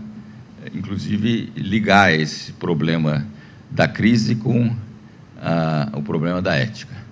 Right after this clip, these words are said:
Agora, o, a própria palestra <laughs> poderia ter um outro nome também,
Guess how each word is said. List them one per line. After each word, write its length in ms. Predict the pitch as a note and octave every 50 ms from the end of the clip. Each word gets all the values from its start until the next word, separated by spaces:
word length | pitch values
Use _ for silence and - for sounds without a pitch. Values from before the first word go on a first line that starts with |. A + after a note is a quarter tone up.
| - - - - - - - - - - - - - - -
Agora, 560 | - F2+ E2+ G2 F#2+ F#2 F2+ F2 F2 D#2 - - - - - - - - - - - -
o, 640 | - G#2+ A2+ A2+ G#2+ G#2 G2 F#2+ F#2 F2+ F2 E2+ D2 C#2 - - - - - - - - - - - - - - - - -
a 120 | - G#2+
própria 840 | G#2+ G#2+ B2 C#3+ D3+ D#3 - A2+ G2+ F2+ E2+ E2 D#2 D2+ D2 C#2+ C#2+ -
palestra 500 | - E2+ E2 F2+ F#2 A#2+ B2 - - C3
<laughs> 80 | - -
poderia 340 | C3 A2 F#2+ F2+ G2 G#2+
ter 140 | G#2+ G#2+ B2+
um 120 | C3 B2 A2
outro 260 | A#2+ B2+ B2+ - -
nome 400 | A2+ A2+ A2 G#2+ G2 F2+ D2 C2+
também, 420 | C#2+ D2+ C#2+ C#2 C2 C2 B1+ A#1+